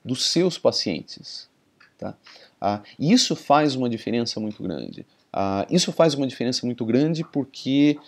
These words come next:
ah, aqui a gente tá falando não de dados de pacientes americanos, que normalmente são diferentes, é,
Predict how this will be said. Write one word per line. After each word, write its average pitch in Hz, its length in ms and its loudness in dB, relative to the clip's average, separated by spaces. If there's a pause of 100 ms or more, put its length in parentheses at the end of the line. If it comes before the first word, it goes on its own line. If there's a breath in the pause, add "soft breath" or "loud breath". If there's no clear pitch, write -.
(240 loud breath)
ah, 117 380 0
aqui 196 340 0
a 175 60 6
gente 156 200 0
tá 147 100 -2
falando 160 340 -2
não 185 260 2
de 175 140 0
dados 147 580 6
de 113 200 -4
pacientes 135 640 0
americanos, 117 880 4 (280 loud breath)
que 117 120 -2
normalmente 135 560 4
são 139 260 2
diferentes, 143 1040 4 (340 loud breath)
é, 101 400 4